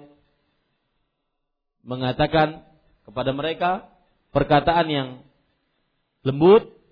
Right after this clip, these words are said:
dan menolak mereka dengan penolakan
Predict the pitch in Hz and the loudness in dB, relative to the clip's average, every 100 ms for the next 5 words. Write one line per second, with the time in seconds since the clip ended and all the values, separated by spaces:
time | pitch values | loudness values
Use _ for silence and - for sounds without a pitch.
0 | _ _ _ _ _ _ _ _ _ _ | _ _ _ _ _ _ _ _ _ _
1 | _ _ 120 139 165 180 202 208 202 208 | _ _ -2 4 4 4 0 -4 -10 -20
2 | - 139 143 165 165 - 143 156 160 190 | -8 -4 -2 0 0 -2 -4 -4 -2 -4
3 | 143 131 131 151 165 156 131 120 117 135 | -2 -4 -4 -6 -8 -12 -14 -10 -8 -6
4 | 139 - 151 160 | -6 -6 -8 -8